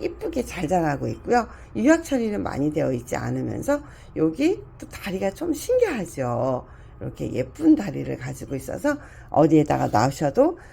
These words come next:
어, 띠뚱거리지 않는 그런, 어, 장점을 갖고 있습니다. 요거 같은 경우는 사이즈가 한 팔 센치 정도 나오고요. 내경 사이즈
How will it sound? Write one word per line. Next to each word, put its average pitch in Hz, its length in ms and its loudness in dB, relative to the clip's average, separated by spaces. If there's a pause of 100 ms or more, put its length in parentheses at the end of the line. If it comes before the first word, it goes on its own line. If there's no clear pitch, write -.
(120)
어, 262 160 -6
띠뚱거리지 359 640 0
않는 127 460 -2
그런, 226 460 2
어, 123 380 0
장점을 202 540 4
갖고 135 260 -2
있습니다. 131 520 0 (720)
요거 277 260 8
같은 285 320 2
경우는 180 420 0
사이즈가 180 840 0 (760)
한 196 220 -4
팔 311 180 2
센치 349 400 2
정도 151 300 -2
나오고요. 127 920 0 (400)
내경 277 480 6
사이즈 302 720 -2